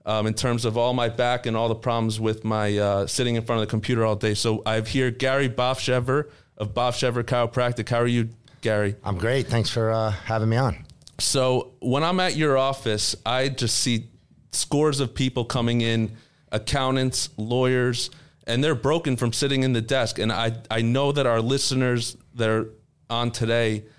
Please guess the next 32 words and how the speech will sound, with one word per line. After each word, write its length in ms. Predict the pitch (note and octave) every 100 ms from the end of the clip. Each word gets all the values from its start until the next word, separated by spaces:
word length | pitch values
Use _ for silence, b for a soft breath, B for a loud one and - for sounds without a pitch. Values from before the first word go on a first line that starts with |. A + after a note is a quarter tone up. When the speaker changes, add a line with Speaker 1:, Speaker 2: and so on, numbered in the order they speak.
| b b b -
Speaker 1:
you 100 | D3+
know, 60 |
they 120 | C3 C3
have 180 | C#3
high 200 | A#2 C#3
stressful 400 | C3+ C#3+ C3+ -
jobs. 560 | B2 B2 B2 B2 A#2+ - b b b _
They're 180 | A2
attorneys, 800 | G#2+ - C#3 C3 C3 B2+ A#2 A#2
lawyers, 540 | A2 A#2 B2+ B2+ B2 A#2
they're 140 | A2
in 60 | A2
front 200 | B2+ A#2+
of 60 |
a 20 |
computer. 460 | A#2 A2+ C3 B2+ A#2
How 320 | - - C3+
do 100 | E3+
we 460 | D#3+ D3 D3+ B2+ B2+ B B _ _ _ _
prevent 440 | - B2 C#3 C3+
them 140 | C3+ A#2+
from 160 | B2+
being 240 | A#2 B2 A2+
broken? 360 | A#2 A2 G#2+
Because, 540 | G2 A2 - G#2+ G#2 -
you 120 | A2+
know, 160 | G#2+ G#2
when 340 | - A2 A2+
I 120 | C3 D3+
experienced, 500 | D3+ - C3+ C3 -
when 140 | A#2
I, 260 | C3 C3+